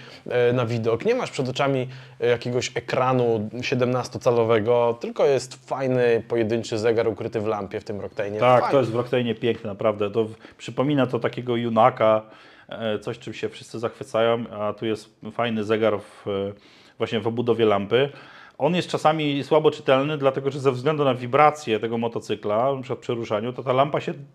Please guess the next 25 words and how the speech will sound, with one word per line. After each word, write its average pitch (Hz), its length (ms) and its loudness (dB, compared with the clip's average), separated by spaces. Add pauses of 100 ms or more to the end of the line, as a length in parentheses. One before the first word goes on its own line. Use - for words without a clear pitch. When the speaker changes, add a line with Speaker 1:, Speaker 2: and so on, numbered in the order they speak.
(120)
Speaker 2:
dosłownie 151 560 -2
właśnie 123 220 -4
trzęsie 143 400 0
na 120 100 2
boki, 139 280 0
drga. 120 480 2 (960)
E, 113 320 2
ale 139 160 4
to 196 100 -4
tylko 277 240 -6
nadaje 311 380 -4
takiego 285 460 -4 (340)
charakteru. 240 460 4
No, 143 100 0 (280)
natomiast 170 320 0
niewątpliwie, 175 400 0
no, 160 120 0
trzeba 160 200 2
mieć 139 140 -2
krzepę, 147 340 0
żeby 107 140 -12 (120)
<laughs> - 100 -20
ten 123 100 -2 (180)
motocykl 131 380 -2 (280)
obsługiwać, 135 720 2